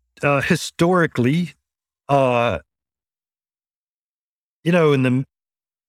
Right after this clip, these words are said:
subwoofers have not been a popular topic in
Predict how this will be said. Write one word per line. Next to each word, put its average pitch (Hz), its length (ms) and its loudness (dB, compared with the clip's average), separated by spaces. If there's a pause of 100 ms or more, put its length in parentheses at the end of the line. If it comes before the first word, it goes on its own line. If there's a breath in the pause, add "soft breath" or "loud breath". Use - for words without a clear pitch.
(1160)
subwoofers 208 500 -2
have 156 160 -4
not 185 300 0
been 165 180 0
a 151 60 0
popular 151 760 -2
topic 143 440 -2
in 131 320 0